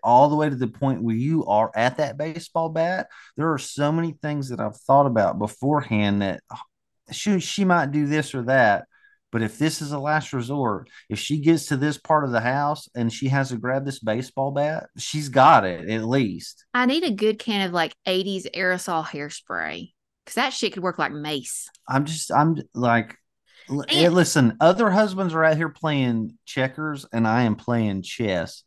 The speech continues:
Speaker 1: my boys, is all I'm saying. Uh, and granted, I will give you this. I have,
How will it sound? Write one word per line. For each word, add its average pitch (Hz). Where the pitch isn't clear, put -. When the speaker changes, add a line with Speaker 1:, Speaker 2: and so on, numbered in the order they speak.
Speaker 1:
my 101
boys, 90
is 104
all 123
I'm 131
saying. 139
Uh, 117
and 160
granted, 185
I 156
will 180
give 165
you 165
this. 120
I 127
have, 139